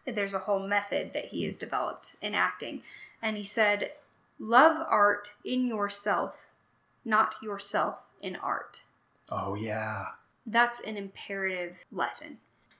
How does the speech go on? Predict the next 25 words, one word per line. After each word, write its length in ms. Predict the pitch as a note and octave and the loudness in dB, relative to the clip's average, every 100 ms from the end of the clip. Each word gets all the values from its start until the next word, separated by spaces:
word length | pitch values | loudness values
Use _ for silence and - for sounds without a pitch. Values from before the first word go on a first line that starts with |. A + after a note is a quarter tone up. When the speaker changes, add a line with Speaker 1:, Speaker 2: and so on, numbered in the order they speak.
| - | -12
Speaker 1:
So 540 | - D4 C4+ C4+ C4 - | 0 6 8 8 4 0
I 100 | C4 | -2
think 320 | - D#4+ D#4 | 0 0 2
a 80 | A#3+ | 0
lot 400 | F#3+ F#3 G3+ C4 | 2 4 6 4
of 120 | C#4+ | -2
times 840 | - G#3 F3+ D3+ D#3+ F3+ - - - _ _ _ _ | -6 -4 -4 -6 -10 -4 -4 -4 -12 _ _ _ _
people 400 | - C4 C4 D4 | -2 0 0 -2
will 320 | A#3 F#3+ F#3+ - | 2 0 -2 -2
base 320 | G#3 A3+ - | -2 -2 -6
their 260 | - F3 E3 | -8 -6 -6
worth 640 | F3 F#3 G3+ - - - _ _ _ | -6 -4 -2 -4 -10 -20 _ _ _
on 240 | - G3+ F#3+ | -2 0 0
their 160 | F3 | -2
position 580 | - F#3+ C#3+ - - - _ _ _ _ _ | -2 -6 -4 -6 -6 -12 _ _ _ _ _
or 180 | A3 G#3 | 2 4
on 180 | G3+ G3 | 4 0
what 220 | F#3 - | -4 -4
they're 160 | D3 D3+ | -6 -4
doing, 400 | E3+ - - - _ _ - | -6 -6 -8 -18 _ _ -4
on 160 | F#3+ F3 | -2 -2
their 160 | C#3+ | -4
job, 840 | F#3+ A#3 B3 A#3+ A3+ A3 G#3 G#3+ G#3+ - _ - | -4 2 6 8 8 6 4 -2 -10 -16 _ -2
on, 580 | F#3 E3+ E3 D#3+ D#3+ - - | 0 2 0 -2 -8 -6 -4
uh, 360 | F#3 F3 C#3+ | -2 0 0